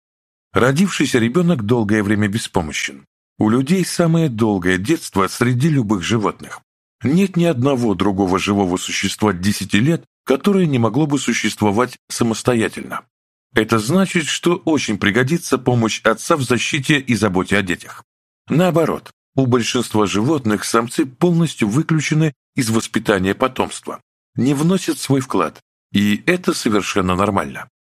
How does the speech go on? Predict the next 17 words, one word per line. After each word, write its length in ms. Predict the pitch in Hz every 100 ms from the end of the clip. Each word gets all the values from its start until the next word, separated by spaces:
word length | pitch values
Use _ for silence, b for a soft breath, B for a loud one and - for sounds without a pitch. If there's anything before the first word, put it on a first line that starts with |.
| _ _ _ _
В 120 | -
то 140 | - 160
время 340 | 202 196 175
как 200 | 156 135
многие 380 | 131 131 107 104
самки 320 | - 110 92
животных 640 | 95 110 107 95 104 - -
объявляют 600 | 117 104 110 110 104 92
о 60 | 92
готовности 640 | 101 - 98 98 - 98
к 60 |
спариванию 520 | - - 98 98 98 101
запахами, 640 | 139 165 - 175 90 85 - _
припухлостью 840 | - 131 127 127 113 95 92 - 104
некоторых 540 | 107 107 87 - 82
частей 360 | - 92 - 98
тела 420 | - 101 95 92